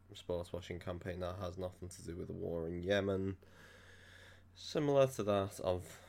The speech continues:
the war in Ukraine. Um, but yeah, Da-, Dan Ashworth's gone over to Newcastle, but I mean, that, that, their recruitment strategy has been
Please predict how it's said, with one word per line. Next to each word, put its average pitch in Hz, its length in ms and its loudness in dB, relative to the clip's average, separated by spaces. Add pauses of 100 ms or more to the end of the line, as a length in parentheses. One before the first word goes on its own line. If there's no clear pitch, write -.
(180)
the 104 60 -6
war 92 260 2
in 90 120 -2
Ukraine. 101 540 4 (160)
Um, 95 680 6 (760)
but 107 120 6
yeah, 107 160 12
Da-, - 160 4
Dan 120 200 8
Ashworth's 110 520 4 (220)
gone 95 280 4
over 92 320 0
to - 200 -6
Newcastle, 95 720 0
but 92 200 0
I 101 60 -2
mean, 104 260 -2 (120)
that, 139 220 0 (240)
that, - 320 0
their 143 180 6
recruitment 110 480 0
strategy 98 480 -2
has 101 100 -2
been 90 360 -6